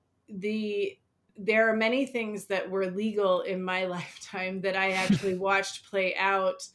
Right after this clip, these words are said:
Speaker 1: uh, for my sisters, and then the negative impact that it had on both th-, them and their families in terms of their economic opportunities. So things like you could be fired for being pregnant, or you couldn't get a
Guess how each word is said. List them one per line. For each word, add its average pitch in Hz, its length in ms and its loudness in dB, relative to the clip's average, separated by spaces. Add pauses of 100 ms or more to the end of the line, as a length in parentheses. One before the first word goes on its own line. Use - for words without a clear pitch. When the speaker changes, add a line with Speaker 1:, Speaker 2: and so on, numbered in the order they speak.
(480)
Speaker 1:
uh, 190 260 2
for 220 300 0
my 220 180 4
sisters, 202 800 0
and 214 200 -4
then 208 180 -2
the 202 260 -2
negative 208 460 -2
impact 190 440 -6
that 185 100 -2
it 185 120 -2
had 190 300 -4
on 185 160 -4
both 185 300 -2 (160)
th-, 196 120 -8 (340)
them 202 380 0 (160)
and 190 240 -4
their 175 280 -2
families 196 540 -4
in 180 100 -8
terms 185 320 -12
of 175 160 -6
their 175 160 0
economic 185 500 -8
opportunities. 180 720 -8
So 202 160 -4
things 220 380 -6
like 190 380 -2 (580)
you 196 140 0
could 196 160 0
be 196 120 -4
fired 175 440 -4
for 196 100 -4
being 208 300 -4
pregnant, 214 500 -6 (120)
or 185 280 2
you 190 220 -2
couldn't 214 300 -8
get 185 260 -4
a 185 140 -4